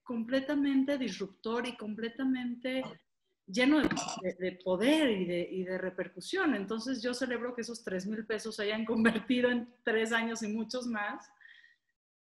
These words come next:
porque va mucho más allá del discurso de leche, crema y azúcar, ¿no? Me parece que lo que estás haciendo con Casa Morgana y con otros proyectos como tus libros,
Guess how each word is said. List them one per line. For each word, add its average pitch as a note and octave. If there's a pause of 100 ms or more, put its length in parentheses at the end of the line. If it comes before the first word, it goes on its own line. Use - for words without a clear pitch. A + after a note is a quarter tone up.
(160)
porque A3+
va D4+
mucho F4+
más D#4+
allá C#4+
del C#4
discurso B3+
de G#3+
leche, A3+
crema A3+
y G#3
azúcar, G#3 (220)
¿no? B3
Me A3
parece G#3
que A#3+
lo G3+
que F#3+
estás F#3+
haciendo F#3+
con F3+
Casa F3+
Morgana E3+
y -
con G3+
otros A#3+
proyectos F#3
como F#3
tus F3
libros, F#3+